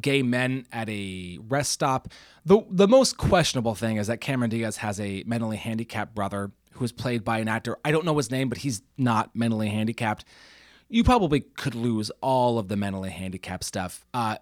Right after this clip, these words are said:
those jokes are not in very good taste. Um, but I, it ultimately is very sweet. Um, and I think that, that Ben Stiller does a,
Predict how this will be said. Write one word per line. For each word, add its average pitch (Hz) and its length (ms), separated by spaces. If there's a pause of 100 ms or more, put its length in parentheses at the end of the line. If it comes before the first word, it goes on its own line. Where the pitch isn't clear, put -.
those 139 260 (180)
jokes 113 340
are 98 180 (680)
not 131 200
in 104 220 (220)
very 104 240
good 92 220
taste. - 420 (400)
Um, 135 300 (160)
but 180 420
I, 180 260
it 220 200
ultimately 254 520
is 156 100
very 170 240
sweet. 123 500 (160)
Um, 113 320 (100)
and 143 140
I 135 60
think 165 260
that, 151 200
that 123 360
Ben 135 160
Stiller 123 420
does 110 220
a, 117 120